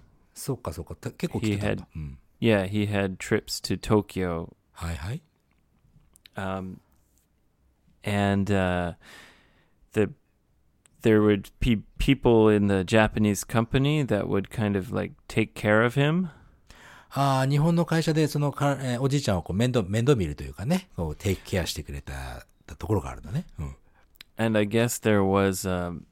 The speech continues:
Speaker 2: at the time, there was a, a, a national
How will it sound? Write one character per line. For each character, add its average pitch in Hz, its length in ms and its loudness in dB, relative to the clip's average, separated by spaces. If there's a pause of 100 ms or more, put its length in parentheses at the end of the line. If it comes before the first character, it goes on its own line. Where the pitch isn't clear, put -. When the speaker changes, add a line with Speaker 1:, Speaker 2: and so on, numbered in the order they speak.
(460)
Speaker 2:
at 101 220 -6
the 95 60 -4
time, 107 480 4
there 101 160 0
was 98 180 0
a, 95 240 -2
a, 95 240 -10 (1300)
a 101 80 -2
national 104 760 2